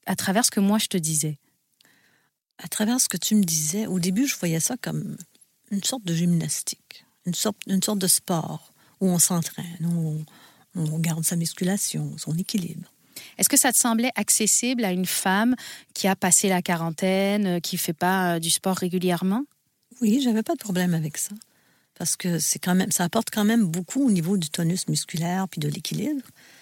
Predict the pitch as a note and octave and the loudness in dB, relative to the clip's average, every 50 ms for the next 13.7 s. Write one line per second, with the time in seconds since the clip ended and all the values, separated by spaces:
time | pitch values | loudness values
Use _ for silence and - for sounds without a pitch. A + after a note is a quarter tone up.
0 | - - - - _ _ - - F3 E3+ D#3+ - - G3 G3 F#3 F3 D#3+ D#3+ G3 | -20 -20 -20 -20 _ _ -8 -4 -2 -2 -2 0 2 2 4 4 4 4 2 2
1 | A#3+ C#4 C4 A3+ - - - - E3 - F3 D#3 - F#3 - - - G3+ A3+ G#3+ | 2 0 0 0 -2 -2 -2 -4 -4 -4 -4 -4 -4 -6 -6 -4 -2 0 0 2
2 | F3+ E3 D#3+ D#3+ E3+ F#3+ A#3 G#3+ F3+ F#3 F#3 F3+ E3+ - - - - F#3+ - _ | 2 2 2 2 2 2 2 2 2 2 2 2 0 -2 -2 -4 -4 -6 -12 _
3 | _ _ - - G#3+ - - - A#3 - C4+ G#3+ A3 B3+ C4 - - G#3+ G3+ F#3+ | _ _ -6 -2 -2 0 2 2 2 2 2 2 2 0 0 0 0 0 2 2
4 | F3+ F#3 F#3 F3+ F3+ E3+ E3+ E3+ F3 E3 E3+ - _ _ _ _ _ _ _ _ | 2 2 0 0 -2 -2 -2 -4 -4 -6 -8 -10 _ _ _ _ _ _ _ _
5 | - - - C4 - - A3+ G3+ - - - - - - - _ _ _ - - | -18 -10 -4 -2 -2 -2 -2 -4 -4 -4 -6 -6 -6 -8 -12 _ _ _ -20 -20
6 | - - - _ - G3+ F#3+ - - - C4 - - D4 D4 - - - A3+ - | -20 -20 -18 _ 0 2 2 4 4 4 2 2 2 2 2 0 0 0 -2 -2
7 | - - A#3 C4 E4+ F4+ - _ - - - G#3 G#3 G#3 G3+ G3 F#3+ - - _ | -2 -2 0 0 0 -2 -4 _ -6 -4 0 0 2 2 2 2 0 -2 -4 _
8 | - - - A3 F#3+ G3+ A3+ A#3 B3 B3+ A#3 - - - _ - - _ _ _ | -12 -6 -4 -4 -2 0 0 2 2 2 2 0 -6 -14 _ -20 -20 _ _ _
9 | - F#3+ F#3+ F3 - - A3+ - - - G#3+ G3 - - - G3 G3 G3+ A3 A#3 | -6 -4 -4 -2 0 0 0 0 2 2 2 0 0 -2 -2 0 2 2 2 2
10 | B3 A#3+ - - - F#3+ F#3+ F#3+ F#3 - - G3+ F#3+ G3+ G#3+ A#3+ A3+ A#3 - - | 0 -2 -4 -4 -2 0 0 0 0 -2 -2 0 0 0 0 0 -2 -4 -10 -8
11 | - G3 F#3+ F3+ - - - F3+ - - G3 G#3 B3+ - - - - - - - | -4 -2 0 0 0 0 -2 -4 -2 0 0 2 2 2 0 0 -2 -6 -14 -18
12 | - - - - _ _ - A#3 G#3 - - G#3+ G3+ - - G#3 - - C#4+ D4+ | -18 -18 -20 -20 _ _ -2 0 2 2 2 2 2 2 2 2 2 4 4 4
13 | C#4+ A#3+ G#3 G3+ F#3 - G3+ F#3 G3 A#3 A#3 B3+ A#3 G#3 | 4 4 2 2 0 0 0 -2 -2 -2 -4 -6 -8 -10